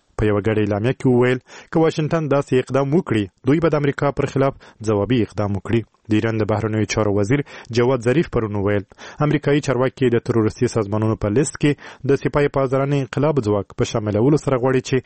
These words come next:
د اسرائیل د صدراعظم په استازیتوب امریکا یوې کندې ته واچوي.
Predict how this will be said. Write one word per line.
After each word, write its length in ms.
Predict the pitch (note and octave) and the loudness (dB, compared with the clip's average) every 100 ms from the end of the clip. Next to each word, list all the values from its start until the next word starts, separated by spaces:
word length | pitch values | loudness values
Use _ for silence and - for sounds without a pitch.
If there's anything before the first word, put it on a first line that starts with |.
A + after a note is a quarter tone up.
| - - A#2 | -6 -6 0
د 100 | A#2 | 0
اسرائیل 340 | - A#2+ B2 A#2+ | 0 -2 0 0
د 100 | - | -2
صدراعظم 440 | G#2+ G#2+ F#2+ A#2 - | -2 -2 -2 -4 -2
په 140 | G#2 | -4
استازیتوب 600 | - G#2 G2+ - D3+ - - - | -2 -2 -2 0 0 -2 -10 -4
امریکا 320 | B2 A#2 - D3+ A2 | 0 -2 -2 -2 0
یوې 180 | G2+ A2 - | 0 0 0
کندې 240 | C3+ G#2+ G2 | -4 -2 -2
ته 100 | G2+ | -2
واچوي. 360 | G#2 - A2 | -2 0 0